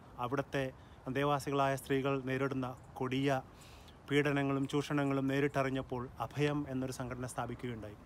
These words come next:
ഇന്ന് അഭയം അനാഥരും തിരസ്കൃതരുമായ ആയിരക്കണക്കിന് സ്ത്രീകളുടെ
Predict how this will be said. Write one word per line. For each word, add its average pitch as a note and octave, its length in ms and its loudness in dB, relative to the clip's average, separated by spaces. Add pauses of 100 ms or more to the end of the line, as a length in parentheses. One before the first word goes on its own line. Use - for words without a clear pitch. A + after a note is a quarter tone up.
(200)
ഇന്ന് D3 160 4 (120)
അഭയം A#2+ 280 0 (640)
അനാഥരും C#3+ 580 4
തിരസ്കൃതരുമായ D3 960 2 (120)
ആയിരക്കണക്കിന് C#3 720 0
സ്ത്രീകളുടെ C3+ 440 0